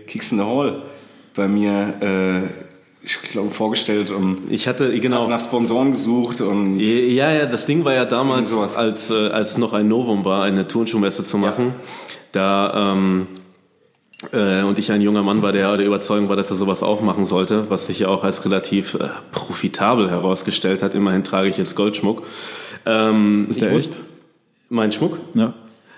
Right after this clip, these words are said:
Speaker 2: Äh, tatsächlich ist der echt. Das ist ein, ein, ich weiß nicht, wie viel Karat Ring, aber er hat, äh, etwas gekostet.
Speaker 3: Wie
Speaker 2: Und
Speaker 3: viel Karate?
Speaker 2: <laughs> Alle. Und,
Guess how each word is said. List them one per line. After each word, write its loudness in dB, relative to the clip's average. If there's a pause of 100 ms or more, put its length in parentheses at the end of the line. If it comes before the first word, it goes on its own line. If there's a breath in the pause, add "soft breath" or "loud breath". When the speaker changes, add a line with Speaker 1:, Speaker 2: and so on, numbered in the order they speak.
(140 loud breath)
Speaker 2:
Äh, 4
tatsächlich 0
ist -4
der 2
echt. -4
Das -2
ist 0
ein, 2
ein, 2
ich -6
weiß 0
nicht, 0
wie -2
viel -2
Karat -2
Ring, 2
aber 4
er 2
hat, -2
äh, 0
etwas -4
gekostet. -4
Speaker 3:
Wie -4
Speaker 2:
Und 2
Speaker 3:
viel 2
Karate? 0 (920 soft breath)
Speaker 2:
<laughs> -2
Alle. 0 (720 loud breath)
Und, 2